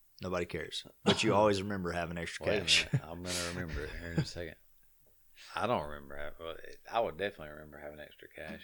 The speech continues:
Speaker 1: See? That's what I'm saying. Like, cash is it. Every
Speaker 2: Cash.
Speaker 1: time, like, my wife is reminding me about one of our niece or nephews or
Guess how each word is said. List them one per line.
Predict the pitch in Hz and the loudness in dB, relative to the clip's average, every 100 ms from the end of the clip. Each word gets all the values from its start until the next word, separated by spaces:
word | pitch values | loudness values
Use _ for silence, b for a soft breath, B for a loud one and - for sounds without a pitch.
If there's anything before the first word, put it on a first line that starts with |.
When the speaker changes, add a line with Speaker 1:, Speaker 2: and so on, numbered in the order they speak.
| - | -4
Speaker 1:
See? | - - 165 - | -2 -2 -4 -8
That's | 98 107 | -6 2
what | 120 | 2
I'm | 143 | 2
saying. | 208 226 135 | -2 -2 -2
Like, | 98 90 - | -2 -4 -6
cash | - 90 - - | -4 -2 -2 -2
is | 139 | 2
it. | 131 202 226 b b b b b | 2 2 -2 b b b b b
Every | 101 117 135 | 2 4 4
Speaker 2:
Cash. | - | 4
Speaker 1:
time, | 147 151 | 0 0
like, | 147 131 - - | -2 -4 -4 -4
my | 117 113 107 - - | -2 -2 -4 -8 -10
wife | 101 107 120 123 | -2 0 0 0
is | 123 110 | 0 0
reminding | 107 104 123 123 | 0 0 0 -2
me | 123 | -4
about | 117 110 - | -2 -2 0
one | 113 | 0
of | 113 | 2
our | 113 | 2
niece | 101 104 123 - | 2 -2 -2 -2
or | |
nephews | 104 110 - 120 120 123 110 | -2 -4 0 0 2 0 2
or | 92 | 2